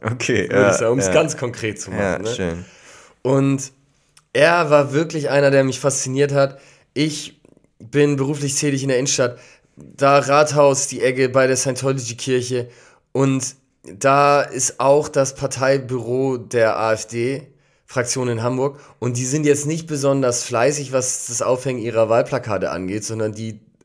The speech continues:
Speaker 2: hacken die ganzen Dinger da an eine, einen Laternenpfahl neben den anderen direkt vor ihrem Wahlbüro, vor ihrem Fraktionsbüro. Also im Umkreis von hundert Metern ist da immer alles voll mit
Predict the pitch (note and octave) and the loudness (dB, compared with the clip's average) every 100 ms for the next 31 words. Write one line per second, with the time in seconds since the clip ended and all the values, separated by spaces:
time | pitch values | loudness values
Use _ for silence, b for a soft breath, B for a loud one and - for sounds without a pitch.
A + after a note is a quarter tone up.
0 | _ - B2+ B2+ B2+ A#2 A#2+ A#2+ A#2 A2 | _ -6 -4 -4 -6 -2 -2 -2 -4 -4
1 | A#2 A#2 A2 G#2 F#2+ A2 A#2+ A2+ G#2 B | 0 2 2 0 0 0 2 0 0 B
2 | - A2+ A#2+ A#2 A2 A2+ A#2 A#2+ A2 G#2 | -4 0 2 2 2 0 0 0 2 2
3 | B B - A2+ A#2+ A2 F#2+ A2 A2 G#2 | B B -4 -2 0 0 0 0 0 -2
4 | G2+ G#2 - G#2 F2 F#2 F2+ F2+ b b | -4 -4 -2 -2 0 -2 -4 -8 b b
5 | b b - C#2 _ _ - F#2 G2+ G#2 | b b -20 -20 _ _ -10 0 4 4
6 | G2+ G2 F#2 F#2 F#2 G#2+ C3 C3+ - A2 | 4 2 -4 -6 -2 -2 -2 -4 -8 -4
7 | F#2 F#2+ G#2 F#2+ A2 A2+ A#2+ F#2+ E2+ G2+ | -4 -4 -6 -6 -6 -6 -6 -10 -4 -4
8 | - B B B - G2+ G#2+ A2 B2 D3 | -6 B B B -4 0 0 0 -4 -4
9 | - B2+ A#2+ A2+ - A2+ G2+ G2+ A2+ B2 | 0 4 4 2 -2 -2 -2 -2 0 0
10 | G#2+ A2 A#2 A2 G2+ A2 G2 G2+ F#2 F2+ | 0 -2 -2 -2 -2 -2 -2 0 -2 -2
11 | G2 - G2+ F#2+ F2+ E2+ - | -6 -4 -2 -2 -2 -4 -8